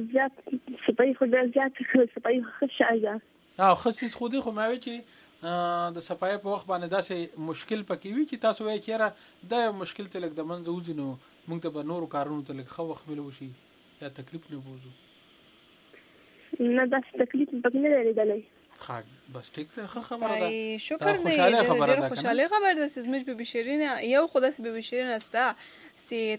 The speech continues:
Speaker 3: تکلیف یې نه دی لیدلی. خدای دې وکړي چې په ګرد عمر تکلیف هم نه ولي-،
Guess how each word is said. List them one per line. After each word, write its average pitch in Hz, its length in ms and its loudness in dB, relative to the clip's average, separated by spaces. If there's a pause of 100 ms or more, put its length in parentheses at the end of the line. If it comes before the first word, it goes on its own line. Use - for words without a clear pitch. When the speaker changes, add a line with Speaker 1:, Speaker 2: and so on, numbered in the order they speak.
Speaker 3:
تکلیف 240 300 -6
یې 226 80 -2
نه 214 60 -4
دی 202 160 -6
لیدلی. 196 280 -8
خدای 226 280 -6
دې 233 120 0
وکړي 254 240 -4
چې 226 140 -10
په 226 140 -2
ګرد 226 180 -4
عمر 226 160 -6
تکلیف 208 440 -12
هم 208 80 -10 (100)
نه 196 100 -8
ولي-، 196 220 -10